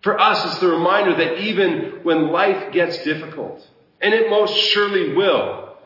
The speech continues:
if we want to make an e-, make a meaningful impact in, in an ever-changing world, we need to commit to daily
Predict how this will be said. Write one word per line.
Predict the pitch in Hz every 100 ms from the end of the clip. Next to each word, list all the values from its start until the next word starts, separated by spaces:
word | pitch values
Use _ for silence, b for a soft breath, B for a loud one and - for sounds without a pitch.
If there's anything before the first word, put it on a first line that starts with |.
| B B
if | 156
we | 190
want | 165 208 226 -
to | 190
make | 190 190 -
an | 170
e-, | 160 190 202 - 143
make | 165 175
a | 156
meaningful | 160 202 190 165 165
impact | 190 185 175 151 147 - - - 175
in, | 180
in | 180 165
an | 165 165
ever-changing | 202 190 175 - 190 190 - 160 156
world, | 180 170 147 156
we | 160
need | 160 196 196 151 - -
to | 175
commit | 160 170 175 202 185 - -
to | 175
daily | 131 - 175 180 185 180 175 160